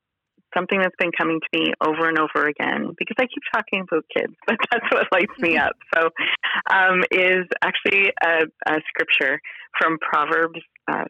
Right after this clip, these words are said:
thirty-one, and it's talking about, uh, a woman. And so it's Proverbs thirty-one, twenty-five to twenty-eight, and it says, "She's clothed with strength and dignity.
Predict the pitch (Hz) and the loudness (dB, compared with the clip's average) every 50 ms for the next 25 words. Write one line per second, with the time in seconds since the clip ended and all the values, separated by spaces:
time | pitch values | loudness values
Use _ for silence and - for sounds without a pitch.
0 | - - 170 165 160 165 160 156 147 139 139 139 160 160 - _ _ _ _ - | -2 -2 0 0 0 0 0 0 0 0 0 -2 -4 -8 -12 _ _ _ _ -20
1 | - - _ _ _ _ _ _ _ _ - 160 160 151 147 151 151 156 156 - | -20 -20 _ _ _ _ _ _ _ _ 0 0 2 2 2 0 0 -2 -4 -6
2 | - - - 151 147 - - - - 151 - - 156 156 156 151 151 147 143 143 | -6 -4 -2 -2 -2 -4 -6 -6 -6 -6 -4 -2 -2 -2 0 0 0 0 0 0
3 | - - - - - - - - - - 214 - _ _ _ _ _ _ _ _ | -4 -8 -10 -10 -8 -8 -10 -10 -12 -16 -20 -20 _ _ _ _ _ _ _ _
4 | _ _ _ _ _ _ _ _ _ _ _ _ _ _ _ _ _ - 160 156 | _ _ _ _ _ _ _ _ _ _ _ _ _ _ _ _ _ -2 -2 0
5 | 156 156 147 135 - - - _ _ _ _ _ _ _ _ 156 156 151 147 151 | 0 0 0 0 -2 -4 -10 _ _ _ _ _ _ _ _ -2 -2 0 0 -2
6 | 147 - - - - - _ _ _ _ _ _ _ _ _ _ - - - - | -2 -4 -4 -6 -10 -16 _ _ _ _ _ _ _ _ _ _ -16 -8 -2 0
7 | 165 151 151 - 160 156 156 - - - 190 190 208 214 208 - - 196 196 202 | 2 2 2 2 2 0 -2 -4 -4 -2 0 0 0 0 -2 -2 -2 0 0 0
8 | 175 160 165 170 - - - 156 160 - - 151 151 - - - - - 156 151 | 0 -2 -2 -2 -2 -2 -2 -2 0 0 -2 -2 -4 -6 -12 -12 -8 -4 -4 -2
9 | - - - - - - - - _ - 170 170 160 - - 160 156 156 - - | -2 -4 -4 -6 -6 -8 -10 -12 _ -6 -6 -4 -4 -2 -2 -2 -2 -2 -4 -4
10 | - 170 - - - - 165 165 180 202 - - 202 202 - - - - 156 156 | -6 -6 -6 -6 -2 0 0 0 0 -2 -2 -4 -4 -4 -4 -6 -4 -4 -4 -4
11 | 170 - 185 185 175 - 147 - 156 151 147 139 - 151 165 | -2 -4 -4 -4 -2 -2 -4 -2 -2 -4 -4 -4 -6 -6 -8